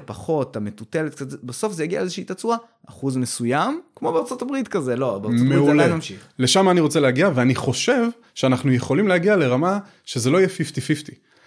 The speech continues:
Speaker 2: זה יהיה, זה יגיע למצב, אתה צודק, אולי לא ניפטר מדת, אני, אני
Speaker 1: Mm-hmm.
Speaker 2: מאמין שלא ניפטר מדת באמת לעולם,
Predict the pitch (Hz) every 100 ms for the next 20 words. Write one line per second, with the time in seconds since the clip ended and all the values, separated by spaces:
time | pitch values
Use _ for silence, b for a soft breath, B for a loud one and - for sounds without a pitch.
0 | b b 113 117 131 185 185 202 196 -
1 | 143 113 101 156 170 113 - 107 123 -
2 | 202 202 226 208 131 160 175 180 - 131
3 | 143 131 135 135 - _ _ _ - -
4 | 135 120 - 110 - - 104 131 104 107
5 | 107 113 147 175 123 117 135 139 127 120
6 | 127 113 123 123 - _ 120 104 127 135
7 | - 113 101 104 151